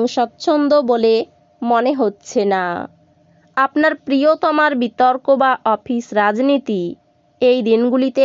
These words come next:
আপনি সব কিছুতেই শাসন করবেন। যদি আপনি বিবাহিত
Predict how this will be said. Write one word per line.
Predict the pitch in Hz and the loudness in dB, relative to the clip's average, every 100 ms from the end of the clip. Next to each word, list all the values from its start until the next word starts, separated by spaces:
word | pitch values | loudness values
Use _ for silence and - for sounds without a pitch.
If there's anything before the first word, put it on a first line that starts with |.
| 247 | 0
আপনি | 202 220 208 208 330 _ _ _ | -2 -2 2 2 0 _ _ _
সব | - 320 262 269 | -4 -2 -2 -4
কিছুতেই | 320 339 330 311 311 | -4 -2 -2 0 -2
শাসন | 320 269 254 262 226 226 | -2 -4 -2 -2 -2 -2
করবেন। | 226 190 190 190 175 170 185 269 _ _ _ _ _ _ - | 0 0 0 -2 -4 -6 -10 -12 _ _ _ _ _ _ -8
যদি | 233 285 269 320 | 0 2 2 0
আপনি | 311 302 311 311 | -2 -2 -2 0
বিবাহিত | 262 233 269 330 311 | 0 0 0 -2 -4